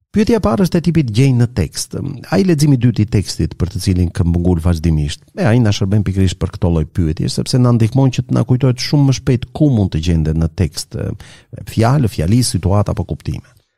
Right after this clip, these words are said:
Pyetja është, sipas babait të rrëfyesit në libra gjen vetëm shijen e së bukurës, vetëm Chelsea për të zbuluar botën, modele të ngurtësuara personazhesh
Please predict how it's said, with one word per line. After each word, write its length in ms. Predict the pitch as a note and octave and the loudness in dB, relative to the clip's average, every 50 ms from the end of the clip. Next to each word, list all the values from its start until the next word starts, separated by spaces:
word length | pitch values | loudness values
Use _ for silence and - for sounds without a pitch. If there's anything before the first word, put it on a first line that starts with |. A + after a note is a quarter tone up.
| _ _ _ - F#3+ | _ _ _ -2 0
Pyetja 300 | F#3+ E3+ E3 D3 G2+ D2+ B1+ | 0 2 2 2 0 0 -2
është, 180 | - - - - | -4 -10 -14 -12
sipas 460 | - - - - - - E2+ D#2+ D#2 | -10 -4 -4 -4 -2 -2 -2 -2 -2
babait 400 | D#2 D2+ - D#2 G2+ D3 G3+ F#3+ | -2 -4 -2 0 0 0 0 0
të 140 | - - F#3 E3 | 0 0 0 0
rrëfyesit 540 | D3 - - A2+ F#2+ F#2 G#2 - G3 E3 E3 | 0 0 0 2 2 2 0 0 -2 0 2
në 140 | D3+ B2+ F#2+ | 2 2 2
libra 300 | F#2+ F#2+ E2+ F#2+ F#2 F2 | 2 0 2 2 2 2
gjen 220 | E2 D#2+ D2+ C2+ - - - _ _ _ _ _ - G2 F2 | 2 0 -2 -4 -4 -8 -14 _ _ _ _ _ -14 -6 -2
vetëm 300 | A#2 B2 A#2+ - - F2+ | -2 -2 0 2 0 0
shijen 380 | - - - F#2 F2+ F2 E2+ G2+ | 0 0 0 2 2 4 4 2
e 20 | |
së 160 | G#2 - D#3 | 2 2 2
bukurës, 540 | C#3 D3+ D#3+ D3 - F3 F#3 F3 - - - D3 | 2 0 0 0 0 -2 -2 -2 -4 -6 -10 -10
vetëm 460 | B2+ A2+ F#2 F#2+ G#2+ - F#2 F2 E2+ | -10 -6 -2 -2 0 0 0 -2 -2
Chelsea 480 | - - G#2+ G2 E2 - - - F#2 E2 | 0 0 0 0 -2 -4 -4 -2 -2 -2
për 160 | - G2 E2 | 0 -2 -2
të 160 | - - F2 D#2+ | -2 -4 -6 -4
zbuluar 340 | D#2 D#2 F2+ A2 C3+ D3 D#3+ | -2 0 0 2 2 2 2
botën, 380 | C#3+ A#2 A2+ G2+ - C#3+ D3 - - _ _ - C#3+ | 2 0 0 0 0 -4 -6 -6 -8 _ _ -4 -2
modele 380 | C#3+ C3+ A2 G2+ F2+ E2+ F2 F2+ | -2 0 2 0 0 2 0 0
të 140 | - G#2 G2 | 2 2 2
ngurtësuara 760 | F2+ F#2 F2 - - F2+ - - G2 F2 E2+ E2 D#2 D#2 D#2 | 2 2 0 0 -2 -4 -2 0 0 0 2 0 0 -2 -4
personazhesh 840 | - - A2+ A2+ - - D#3+ C#3+ B2 G#2 F#2+ F#2 G#2 A2+ A2+ - | -2 -2 -2 -2 0 0 2 2 2 2 2 0 0 -2 -4 -6